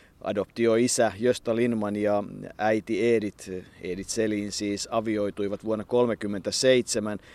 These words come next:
Åke Lindman, jalkapalloilija, kutsuu itseään mielellään elokuvatyöntekijäksi.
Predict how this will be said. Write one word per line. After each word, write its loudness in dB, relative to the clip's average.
Åke 2
Lindman, 0
jalkapalloilija, 2
kutsuu 2
itseään 2
mielellään 0
elokuvatyöntekijäksi. 2